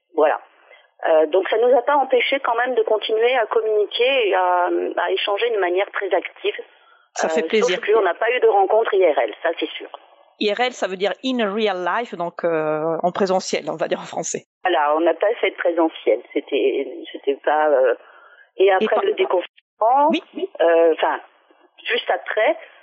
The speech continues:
Speaker 1: là, on a commencé à re-, à refaire des choses à Saint-Raphaël, qui nous a ouvert le samedi matin,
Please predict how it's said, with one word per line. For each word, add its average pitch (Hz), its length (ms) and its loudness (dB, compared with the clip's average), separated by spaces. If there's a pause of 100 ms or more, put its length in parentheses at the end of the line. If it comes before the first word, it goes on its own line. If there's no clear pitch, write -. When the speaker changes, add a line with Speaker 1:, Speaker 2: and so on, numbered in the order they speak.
(140)
Speaker 1:
là, 220 180 2
on 220 80 2
a 185 220 2
commencé 208 520 0
à 202 100 6
re-, 185 380 4
à 170 400 6
refaire 180 1000 4
des 156 140 -2
choses 240 400 2 (200)
à 175 200 -2 (100)
Saint-Raphaël, 214 520 -2 (1300)
qui 170 80 0
nous 170 180 4
a 156 60 6
ouvert 180 260 2
le 190 200 0
samedi 160 300 -2
matin, 151 360 -2